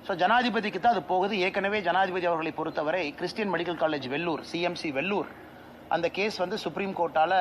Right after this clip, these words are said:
நி-, நிறைவு செய்யப்பட்டிருக்கிறது. அந்த கேஸ்லயே சுப்ரீம் கோர்ட் ரொம்ப தெளிவா சொல்லியிருந்தாங்க,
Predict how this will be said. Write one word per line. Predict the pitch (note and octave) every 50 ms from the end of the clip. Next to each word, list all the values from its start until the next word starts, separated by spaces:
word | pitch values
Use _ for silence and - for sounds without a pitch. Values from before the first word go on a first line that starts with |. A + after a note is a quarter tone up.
| E3 C#3+ B2+ B2 - - -
நி-, | C#3+ D3 E3
நிறைவு | D#3 D#3+ D#3+ F#3 G3+ G3 -
செய்யப்பட்டிருக்கிறது. | F3+ D#3+ D3+ - - - D3+ C3 B2 - D3+ F3 F#3+
அந்த | D#3+ D#3 -
கேஸ்லயே | F3 F#3+ F#3 F#3+ G#3+ G3+
சுப்ரீம் | E3 F3+ D3 F#3 F#3+ F#3+
கோர்ட் | F3+ E3+ D3
ரொம்ப | D3 D3+ E3+ G#3
தெளிவா | D3+ F3 E3 D#3+ D#3 D3 -
சொல்லியிருந்தாங்க, | C#3 C#3 C#3+ C3+ C3 C3+ B2+ B2+ B2+